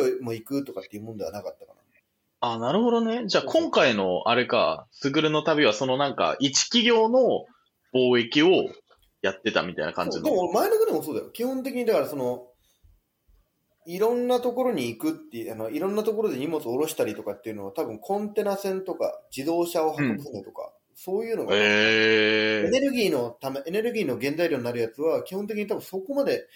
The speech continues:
Speaker 1: いろんなとこ寄ったりとかってのはないと思う。
Speaker 2: あ、そうなんだ。
Speaker 1: そう。
Speaker 2: へー、意外。なるほどね。
Speaker 1: だから永久に往復してました。
Speaker 2: だとするとさ、船にいる時間めちゃめちゃ長かったよね。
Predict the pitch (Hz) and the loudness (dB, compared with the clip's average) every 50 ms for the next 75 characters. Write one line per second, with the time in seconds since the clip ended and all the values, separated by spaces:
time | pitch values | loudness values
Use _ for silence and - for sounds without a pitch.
0 | - - _ 151 160 170 185 185 185 185 - 160 131 117 117 117 - - 156 139 | -20 -16 _ -4 -4 -2 -2 -2 -2 -2 -2 -2 -2 -2 -2 -4 -4 -2 -2 -2
1 | 123 104 92 92 - _ 90 90 90 101 107 104 98 - - _ _ _ _ _ | -2 -4 -8 -14 -18 _ -20 -20 -16 -12 -12 -12 -12 -14 -18 _ _ _ _ _
2 | _ - - _ _ _ _ _ _ _ - 120 110 - - - - 277 349 339 | _ -20 -20 _ _ _ _ _ _ _ -2 0 0 0 2 2 4 6 6 6
3 | 254 165 120 101 95 92 90 85 90 85 82 80 - - 123 123 123 120 120 120 | 6 6 4 4 2 0 0 -2 0 0 0 -2 -4 -2 2 4 4 6 6 6
4 | 120 123 123 120 120 117 117 120 120 113 104 104 104 123 120 117 117 120 120 120 | 6 6 6 6 6 6 4 4 4 2 0 -2 -2 0 0 0 2 0 0 0
5 | 120 113 - - _ _ _ _ _ _ _ _ _ _ _ _ _ _ _ _ | 0 -2 -4 -10 _ _ _ _ _ _ _ _ _ _ _ _ _ _ _ _
6 | _ _ - 95 98 113 131 147 143 139 139 139 139 135 135 135 135 131 131 135 | _ _ -8 -6 -4 -4 -4 -4 -2 -2 -2 -2 -2 -4 -2 -2 -2 -2 -2 -4
7 | 139 147 160 - 139 135 123 117 - - 139 143 147 143 - 151 147 147 139 143 | -4 -6 -6 -8 -8 -8 -8 -8 -8 -6 -6 -6 -6 -6 -6 -4 -4 -4 -4 -4
8 | 143 143 - - 143 143 143 - 156 - - - 143 139 139 139 - - 120 95 | -6 -6 -6 -6 -8 -8 -6 -8 -10 -10 -6 -4 -4 -4 -4 -6 -6 -6 -6 -8
9 | - - _ _ _ _ _ _ _ _ _ _ _ _ _ _ _ _ _ _ | -8 -12 _ _ _ _ _ _ _ _ _ _ _ _ _ _ _ _ _ _
10 | _ _ _ - 127 120 117 120 107 156 185 247 302 247 170 147 120 120 110 107 | _ _ _ -14 -12 -10 -8 -2 2 2 4 4 4 4 4 4 4 4 4 4
11 | 101 117 - - - - 294 359 359 320 220 156 127 113 113 117 107 113 117 - | 4 2 2 2 2 2 4 4 6 6 6 6 4 4 4 4 2 2 2 2
12 | 117 113 107 101 104 117 117 - 160 170 180 170 - 190 180 180 175 170 160 120 | 2 2 0 0 0 0 2 2 2 2 4 4 4 4 4 2 2 2 0 0
13 | 95 - - 95 92 85 80 | 0 0 -2 -2 0 0 -2